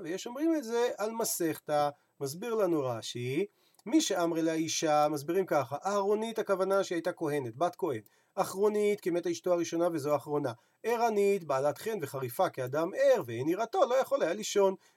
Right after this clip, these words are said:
מי שמסביר את זה מסכתא, אז הוא אומר, אהרונית זה מסדר קודשים, שזה עבודת הארון. אחרונית, הכוונה שהוא סיים אחרת והתחיל בזו. ערנית, שהיא עמוקה וחמורה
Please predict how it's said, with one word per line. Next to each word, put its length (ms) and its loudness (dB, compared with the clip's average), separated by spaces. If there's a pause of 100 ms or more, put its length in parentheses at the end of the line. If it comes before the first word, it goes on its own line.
(100)
מי 120 -10
שמסביר 440 -4
את 80 0
זה 80 -6
מסכתא, 540 -2
אז 240 2
הוא 80 2
אומר, 320 0
אהרונית 600 2
זה 100 -6
מסדר 440 -2
קודשים, 520 -2
שזה 240 -4
עבודת 360 -2
הארון. 280 0 (300)
אחרונית, 680 4
הכוונה 320 0
שהוא 160 -6
סיים 240 0
אחרת 300 -2
והתחיל 300 -4
בזו. 320 0 (280)
ערנית, 460 0
שהיא 200 -2
עמוקה 680 2
וחמורה 560 0